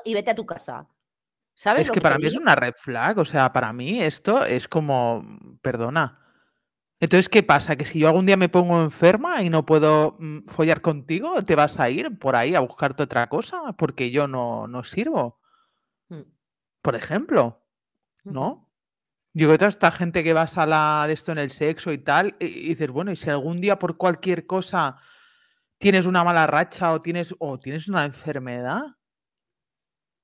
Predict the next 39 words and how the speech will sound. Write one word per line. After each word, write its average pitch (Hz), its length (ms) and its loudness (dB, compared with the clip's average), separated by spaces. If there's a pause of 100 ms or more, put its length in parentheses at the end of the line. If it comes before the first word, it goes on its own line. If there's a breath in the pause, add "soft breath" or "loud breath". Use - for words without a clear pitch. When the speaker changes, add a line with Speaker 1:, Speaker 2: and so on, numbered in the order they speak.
(1200)
Speaker 2:
Esto 160 240 -2
ya 175 100 4
lo 180 220 2
hablamos 151 320 2
un 170 200 -4
día 151 240 0
en 135 80 -2
el 135 160 -2
perfil 139 320 -4
esta 165 300 0
de 151 380 2
Cristina 156 760 -2
Fallarás. 156 600 0 (320 loud breath)
O - 60 -20
sea, - 200 -2
a 123 40 0
mí 127 100 -4
eso 139 160 -4
me 147 80 0
Speaker 1:
Sí. - 0 -
Speaker 2:
impactó 185 420 2
mucho. 139 400 -8
Una 147 320 -2
chica, 214 320 -4
una 160 240 0
señora, 151 480 -6
una 196 140 0
mujer 165 400 0 (500 loud breath)
que - 80 0
estaba 143 280 2
haciendo 151 420 0
quimio 202 560 -2
y 156 140 2
el 175 200 0
tío 127 220 -2
cuando 208 220 2
llegaba 127 340 2
a 170 80 2
casa, 320 500 0